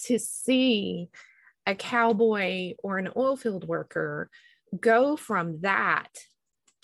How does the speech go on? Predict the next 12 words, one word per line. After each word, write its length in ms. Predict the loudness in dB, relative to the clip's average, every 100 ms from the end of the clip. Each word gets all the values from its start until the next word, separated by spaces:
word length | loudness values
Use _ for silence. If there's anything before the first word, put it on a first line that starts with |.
| -6
to, 720 | 2 4 4 2 -4 -4 -6 -12 _ _
uh, 500 | 0 0 0 -4 -10 -12 _ _ _ _ _ _ _
a 100 | -4
really, 880 | -4 -4 4 6 6 4 0 -2 -8
really 380 | 0 2 4 0
difficult 720 | 0 0 0 -2 0 0 -4 -20 _ _
time 680 | -10 2 2 2 0 -4 -6 -8 -20 _ _
and 160 | 0 0
start 320 | 2 4 4
praising 460 | 2 2 2 0 0
the 60 |
Lord 420 | 0 2 2 2